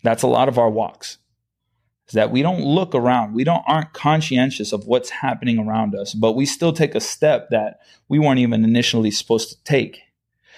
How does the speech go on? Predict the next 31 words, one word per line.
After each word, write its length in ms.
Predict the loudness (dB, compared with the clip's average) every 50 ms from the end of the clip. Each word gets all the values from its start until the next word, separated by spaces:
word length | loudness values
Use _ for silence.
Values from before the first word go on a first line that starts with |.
| -20 _
We 120 | -2 -2 -2
fell 440 | -2 -2 -2 0 2 2 2 2 0
into 280 | -2 -4 -4 -6 -6
a 20 | -4
sin 460 | -4 -4 -2 0 0 2 2 0 0
that, 200 | -2 -4 -8 -2 0
uh, 160 | 0 2 2
we 120 | 2 0 -2
fell 260 | 0 0 2 2 2
into 180 | 0 -2 -2
one 160 | -2 0 0 0
of 80 | 2
our 140 | 2 2 2
evil 260 | 0 -2 -4 -4 -4 -4
desires. 640 | -4 -4 0 2 2 2 2 0 -2 -6 -10 -8
We 140 | -6 -6 -4
fell 360 | 0 2 2 2 2 0 -2 -6 -16 -20 -8
into 380 | -2 0 0 0 0 0 -2 -2
something 420 | 0 0 0 0 0 0 0 0
that 140 | 0 0 0
we 100 | 0 -2
shouldn't 280 | -2 -2 -4 -4 -4 -4
have 140 | -6 -4 -4
been 160 | -4 -2 -2
in, 220 | -4 -6 -6 -8
a 60 | -8
situation, 760 | -6 -6 -8 -8 -4 -2 0 2 2 2 2 0 0 0 0 0
a 60 | 0
circumstance 680 | 2 2 0 0 2 0 -2 -2 0 0 0 0 2 2
that 180 | 2 0 0
we, 220 | 0 -2 -4 -4